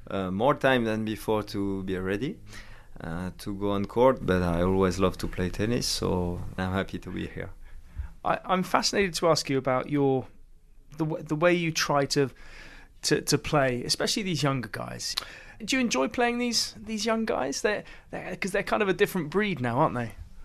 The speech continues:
Speaker 1: We see a lot of new faces, but we see <laughs> also a lot of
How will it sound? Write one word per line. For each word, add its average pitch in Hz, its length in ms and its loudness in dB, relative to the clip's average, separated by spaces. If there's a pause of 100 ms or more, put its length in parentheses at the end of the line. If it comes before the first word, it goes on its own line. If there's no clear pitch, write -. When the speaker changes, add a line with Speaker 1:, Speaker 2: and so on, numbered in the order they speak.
(440)
Speaker 1:
We 123 160 -4
see 156 300 4
a 123 100 6
lot 123 540 2
of - 440 -4
new 127 360 0
faces, 160 720 -2
but - 260 -6
we 95 80 -6
see 113 380 -2
<laughs> - 100 -4
also 107 580 4
a 95 60 -4
lot 107 180 0
of 110 360 2